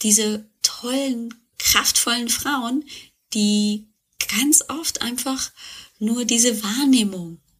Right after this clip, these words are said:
verändern dürfen, um dann ganz bei sich anzukommen. Und ich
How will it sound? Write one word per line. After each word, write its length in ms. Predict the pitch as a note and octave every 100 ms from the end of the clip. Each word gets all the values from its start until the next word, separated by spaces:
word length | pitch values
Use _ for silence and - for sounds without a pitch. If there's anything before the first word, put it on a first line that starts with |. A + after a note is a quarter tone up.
| _ -
verändern 760 | - - A3+ G#3 F#3+ F3 E3+ _ -
dürfen, 500 | F3+ F3 - E3 - _ _ _ _ _ _ _
um 160 | - G#3+
dann 280 | A3+ A3+ A#3+
ganz 320 | B3+ E4+ -
bei 140 | C4
sich 200 | B3 B3+
anzukommen. 680 | G#3+ A3 - - E3 E3 E3 _ _ _ _ _ _ _
Und 120 | G#3+ G#3
ich 200 | G#3+